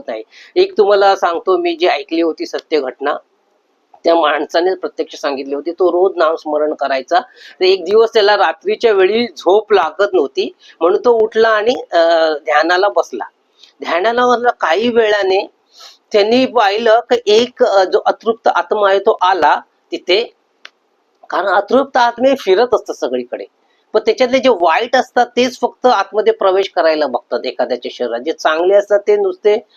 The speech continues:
फिरतात आणि जातात, ते कोणाला त्रास देत नाहीत. तर एक तिथे अतृप्त, अतृप्त आत्मा आला किंवा भूत आलं म्हणा, आला, त्यांनी बघितलं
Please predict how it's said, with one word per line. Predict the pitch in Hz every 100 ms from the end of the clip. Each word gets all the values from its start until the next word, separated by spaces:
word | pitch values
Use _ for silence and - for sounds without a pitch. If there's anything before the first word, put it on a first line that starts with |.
| _
फिरतात | - 165 156 196
आणि | 175 190
जातात, | 165 135 107
ते | - _ 180 190
कोणाला | 190 180 185
त्रास | 185 175 160
देत | 139 151 143
नाहीत. | 107 101 _ _ _ -
तर |
एक | 202 202 208
तिथे | 226 220
अतृप्त, | 214 190 190 185 - 190
अतृप्त | 170 - 180 180 -
आत्मा | 170 156 175
आला | 170
किंवा | 170 175 127
भूत | 170 190
आलं | 151 147
म्हणा, | 135 127 147 - _ _ _
आला, | 143 151 202
त्यांनी | 214 196 196
बघितलं | 156 165 220 262 190 165